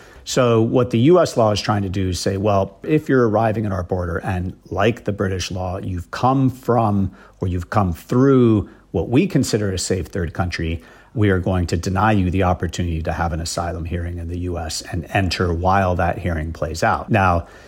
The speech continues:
the U S will have to argue that countries like Mexico are safe third countries, or countries like Guatemala. That's a trickier argument because of a lot of the violence in these countries. But it's an attempt, again, to bring some sort of order to this system.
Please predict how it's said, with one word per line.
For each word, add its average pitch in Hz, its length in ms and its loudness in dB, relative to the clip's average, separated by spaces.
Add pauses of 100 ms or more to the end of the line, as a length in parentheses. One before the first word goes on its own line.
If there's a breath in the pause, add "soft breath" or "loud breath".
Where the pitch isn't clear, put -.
(140 loud breath)
the 107 180 0
U 120 140 6
S 123 200 2
will 107 80 2
have 101 220 2
to 101 60 2
argue 101 440 2
that 92 240 -2
countries 92 340 -2
like 98 180 -2
Mexico 95 800 0
are 95 200 -2
safe 90 300 -4
third 82 200 -6
countries, 85 400 -4
or 98 60 -8
countries 87 340 -6
like 85 120 -8
Guatemala. 107 580 2
That's 113 220 0
a 104 40 2
trickier 113 500 2
argument 92 480 2
because 85 280 -2
of 82 100 -4
a - 20 -4
lot 82 200 -4
of 80 80 -8
the 82 80 -6
violence 85 520 -2
in 71 280 -8
these 87 180 -12
countries. - 540 -12
But 92 240 -2
it's 104 180 -4
an 101 100 0
attempt, 98 520 -2
again, 95 380 2
to 92 100 -2
bring 82 260 -2
some 101 320 2
sort 87 260 0
of 85 160 -4
order 92 340 2
to - 120 -6
this 78 160 -6
system. - 460 -2